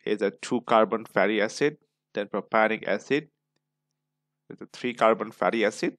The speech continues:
and butyric acid four carbon, uh, fatty acid. So now these fatty acids, they are produced in the rumen from the, uh,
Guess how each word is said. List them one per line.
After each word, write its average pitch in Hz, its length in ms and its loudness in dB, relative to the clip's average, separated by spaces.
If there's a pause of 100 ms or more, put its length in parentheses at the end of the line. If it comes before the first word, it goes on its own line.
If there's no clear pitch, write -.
(160)
and 104 160 -8
butyric 107 440 -2
acid - 320 -8 (1900)
four 135 280 4
carbon, 113 500 0 (1040)
uh, 101 280 2
fatty 104 420 4
acid. - 300 -8 (600)
So - 180 -6
now 123 260 4
these 131 460 -6
fatty 107 360 0
acids, - 540 -4 (180)
they 123 200 2
are 117 280 4 (460)
produced 139 600 2 (120)
in 113 320 -6
the 110 220 0 (260)
rumen 101 460 2 (340)
from 117 520 2
the, 127 200 2 (540)
uh, 101 340 2